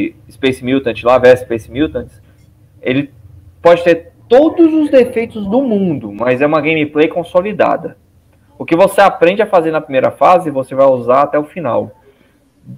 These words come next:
O Nightmare, Bart Nightmare e o Virtual Bart, cada fase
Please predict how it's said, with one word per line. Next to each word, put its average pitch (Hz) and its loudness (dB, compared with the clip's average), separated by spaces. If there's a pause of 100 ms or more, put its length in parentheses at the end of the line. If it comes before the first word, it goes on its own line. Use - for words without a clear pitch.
(160)
O 208 2
Nightmare, 151 0
Bart 143 0
Nightmare 120 -4
e 120 -6
o 117 -4
Virtual 120 0
Bart, 151 0 (240)
cada 208 2
fase 170 0